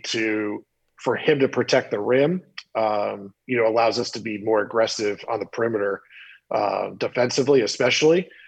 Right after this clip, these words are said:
And then offensively, you know, um,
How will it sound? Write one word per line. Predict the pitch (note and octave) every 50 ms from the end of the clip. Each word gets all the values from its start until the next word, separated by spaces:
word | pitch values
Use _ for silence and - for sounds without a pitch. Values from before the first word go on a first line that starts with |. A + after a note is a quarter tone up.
| - _ -
And | B2 A#2+ A#2
then | A#2 A#2
offensively, | B2 D#3 E3 - D3+ C3 A#2+ - C3+ B2 - C3+ B2+ B2+ B2 A#2+ B2 - _ _ _ _
you | - B2
know, | A2+ A2 G#2 G#2+ G#2 - _ -
um, | - G#2+ G#2+ G#2 G#2 G#2 G2+ G#2 G2+ -